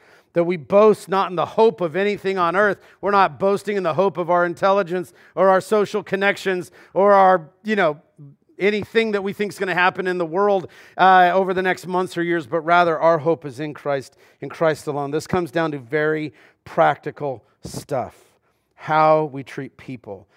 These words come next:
how we view money, what our goals are, how we deal when,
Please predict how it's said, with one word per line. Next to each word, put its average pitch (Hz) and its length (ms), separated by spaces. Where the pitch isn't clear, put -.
how 160 320
we 147 200
view 131 260
money, 127 600
what 170 220
our 147 160
goals 135 520
are, 110 300
how 170 220
we 165 200
deal 180 400
when, 165 260